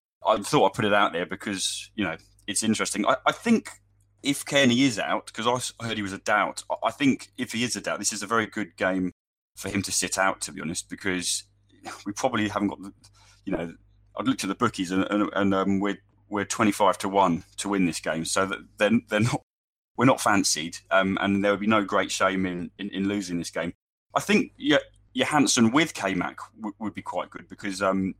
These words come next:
Johansson just does not stop running. He's got great energy and he, he just properly box to box, but he just covers every blade of grass. So against City, those legs would, would be really, really helpful as long as he's not, you know, completely knackered from, um,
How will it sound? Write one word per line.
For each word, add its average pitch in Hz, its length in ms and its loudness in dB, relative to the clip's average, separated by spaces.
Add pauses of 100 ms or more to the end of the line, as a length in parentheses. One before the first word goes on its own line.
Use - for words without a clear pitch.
(160)
Johansson 139 380 0
just - 200 -4
does 104 260 4
not 95 160 -2
stop 90 240 -4
running. 95 280 2
He's 90 140 -4
got 78 180 -10
great 113 400 2
energy 87 580 -6
and 87 280 -2
he, 95 320 -8
he 104 300 -10
just - 240 -6
properly 107 320 -4
box - 300 -2
to 104 40 -16
box, 98 240 -2
but 95 140 -4
he 113 100 -4
just 117 180 -4
covers 101 420 0
every 95 180 -2
blade 90 240 -2
of 85 80 -14
grass. 95 340 2
So 92 260 4 (520)
against 120 340 4
City, 95 400 -2 (300)
those 113 260 2
legs 107 320 4
would, 98 160 -2 (180)
would 104 120 -10
be 98 100 0
really, 101 340 2
really 98 220 2
helpful 101 480 -2 (340)
as 101 80 -6
long 117 140 6
as 98 60 4
he's 95 160 -4
not, 107 160 4 (140)
you 98 60 -4
know, 87 80 -4
completely 92 380 -6
knackered 92 420 -2 (340)
from, 95 280 -2
um, 90 420 2